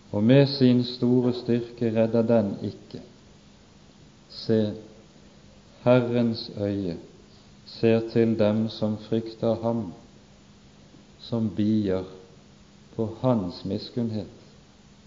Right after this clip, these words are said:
for å utfri deres sjel fra døden og holde dem i live i hungersnød.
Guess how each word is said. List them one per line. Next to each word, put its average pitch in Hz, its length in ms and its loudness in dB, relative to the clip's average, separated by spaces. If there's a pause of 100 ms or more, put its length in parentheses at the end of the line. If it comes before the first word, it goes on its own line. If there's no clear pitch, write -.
(840)
for 135 420 4
å 127 180 2
utfri 127 600 0
deres 113 540 0
sjel 90 480 -6
fra 117 320 0
døden 101 480 -2 (1300)
og 101 240 0
holde 110 340 2
dem 104 240 2
i 107 80 2
live 110 480 0 (120)
i 131 160 -2
hungersnød. 104 720 -4